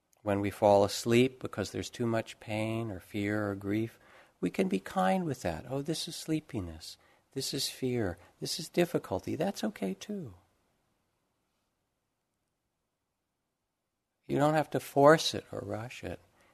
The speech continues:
It's your tenderness in attention that will allow the beauty of your heart to shine. "The violets in the mountains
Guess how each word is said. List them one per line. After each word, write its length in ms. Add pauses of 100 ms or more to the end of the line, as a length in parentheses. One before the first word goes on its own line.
(120)
It's 320
your 120
tenderness 1000
in 180
attention 680 (360)
that 140
will 300
allow 600 (400)
the 120
beauty 480
of 100
your 140
heart 360
to 100
shine. 560 (1800)
"The 80
violets 640
in 140
the 80
mountains 760